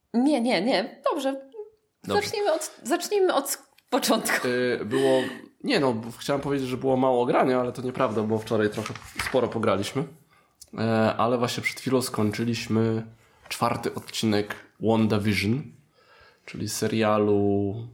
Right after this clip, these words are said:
Speaker 2: Marvelowego,
Speaker 1: Marvelowego.
Speaker 2: emitowanego na Disney Plus, którego w Polsce nie ma, więc trzeba sobie radzić V P N-ami albo innymi,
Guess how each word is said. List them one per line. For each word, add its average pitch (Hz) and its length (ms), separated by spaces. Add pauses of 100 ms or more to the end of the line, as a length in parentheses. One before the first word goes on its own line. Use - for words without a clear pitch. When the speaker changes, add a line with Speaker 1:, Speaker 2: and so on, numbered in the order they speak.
(120)
Speaker 2:
Marvelowego, 101 920
Speaker 1:
Marvelowego. 180 320
Speaker 2:
emitowanego 107 1300 (140)
na 101 260
Disney 104 400
Plus, 113 280
którego 104 260
w 104 60
Polsce 104 420
nie 101 140
ma, 117 340 (760)
więc 120 200
trzeba 113 240
sobie 107 280
radzić 98 580
V 104 100
P 107 240
N-ami 98 340
albo 98 200
innymi, 98 520